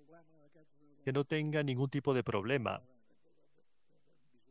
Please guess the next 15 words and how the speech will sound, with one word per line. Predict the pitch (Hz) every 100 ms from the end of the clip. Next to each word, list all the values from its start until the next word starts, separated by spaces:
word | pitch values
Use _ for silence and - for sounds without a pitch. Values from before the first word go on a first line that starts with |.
| 143 170 165 151 151 - 185 147 - - _ _ - 135 135 135 139 147 - -
visu-, | 104 104 95 -
de, | 123 104 107 101
de, | -
de | - -
problema | - 110 117
sensorial | 120 127 - 120 131 135
o | 113
visual, | 110 - 143
etcétera, | 139 156 156 185
entonces | 180 208 202
yo | 202
aquí | 196 220
lo | 214
relativizo | 196 156 131 131 143 120
más. | 101 98 98 101